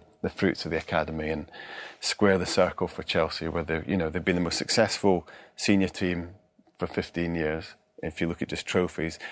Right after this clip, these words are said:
and the most successful academy, but the two have never met in the middle. So that's his brief. But if we're talking about emotional intelligence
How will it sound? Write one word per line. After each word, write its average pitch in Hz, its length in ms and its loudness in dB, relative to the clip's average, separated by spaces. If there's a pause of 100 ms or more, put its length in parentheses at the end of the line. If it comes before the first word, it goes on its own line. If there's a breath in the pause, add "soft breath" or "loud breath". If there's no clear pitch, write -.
(140)
and 87 80 -2
the 90 60 4
most 90 140 0
successful - 520 0
academy, 82 460 0
but 80 160 -4
the - 80 -4
two - 200 0
have 95 120 2
never 90 220 2
met 82 200 2
in 76 60 -6
the 80 60 -4
middle. 82 300 -2
So 82 300 -2 (320 loud breath)
that's 101 280 2
his 90 140 -4
brief. 92 440 2 (420 loud breath)
But 85 80 4
if 82 100 0
we're 104 60 0
talking 113 200 4
about 101 120 4
emotional 92 640 0 (280)
intelligence 92 800 0